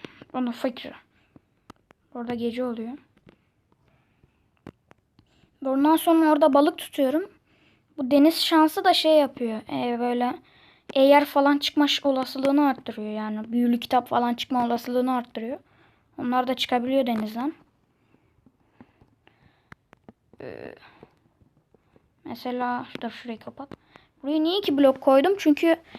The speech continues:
yukarıdan bir kere creeper düşmüştü. Gelmişti, burada patlamıştı. Burayı yar-, yarısını patlatmıştı.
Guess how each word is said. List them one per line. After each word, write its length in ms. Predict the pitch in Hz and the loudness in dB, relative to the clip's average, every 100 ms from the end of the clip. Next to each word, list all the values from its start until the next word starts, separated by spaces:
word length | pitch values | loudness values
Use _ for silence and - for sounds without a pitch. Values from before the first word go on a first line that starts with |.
| - - | -8 -4
yukarıdan 540 | 262 285 294 330 311 | 0 2 6 6 6
bir 80 | 302 | 4
kere 240 | 330 330 320 | 4 2 4
creeper 360 | 294 294 339 311 | 4 4 2 2
düşmüştü. 540 | 285 254 233 - - 403 - _ _ _ | 0 -2 -6 -8 -8 -10 -14 _ _ _
Gelmişti, 520 | 285 277 294 - 302 | 2 6 6 4 2
burada 220 | 262 262 269 | 2 0 2
patlamıştı. 720 | 262 254 277 277 269 - 320 | 0 0 0 0 -2 -4 -4
Burayı 440 | 262 262 269 277 - | 0 0 0 -2 -2
yar-, 340 | 269 262 262 | -4 -4 -2
yarısını 340 | 269 254 269 269 | -2 -2 -4 -8
patlatmıştı. 800 | - - 247 247 269 - 285 | -10 -8 -6 -4 -4 -2 -4